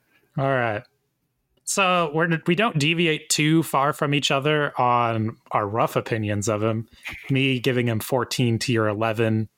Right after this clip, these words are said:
for a total of twenty-five. And that's out of a hundred.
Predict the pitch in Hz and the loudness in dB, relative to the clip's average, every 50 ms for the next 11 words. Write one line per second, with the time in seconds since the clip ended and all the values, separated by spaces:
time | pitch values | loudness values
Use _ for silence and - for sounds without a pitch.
0 | - - _ - - 269 - 233 226 - - 180 131 - - - 131 123 123 120 | -20 -10 _ -6 -6 -4 -4 -4 -4 -2 0 -2 0 0 -2 -2 -2 0 0 2
1 | 117 110 110 - - - 147 127 117 110 - - 123 117 113 110 120 123 120 - | 2 0 0 -2 -2 -2 -2 -2 -2 -2 0 0 0 2 2 2 0 -2 -2 -6
2 | - - _ _ _ _ _ _ _ _ _ _ _ - - - - - - - | -10 -16 _ _ _ _ _ _ _ _ _ _ _ -20 -20 -20 -20 -20 -20 -20
3 | - - - _ _ _ _ _ _ _ _ _ _ - 143 135 135 135 131 - | -20 -20 -20 _ _ _ _ _ _ _ _ _ _ -4 -2 -2 0 -2 0 0
4 | - - - - - - - 214 233 240 185 185 - 165 143 139 123 110 101 | -2 -2 -2 -4 -8 -8 -4 -2 -2 0 0 0 0 0 0 0 -2 -2 -4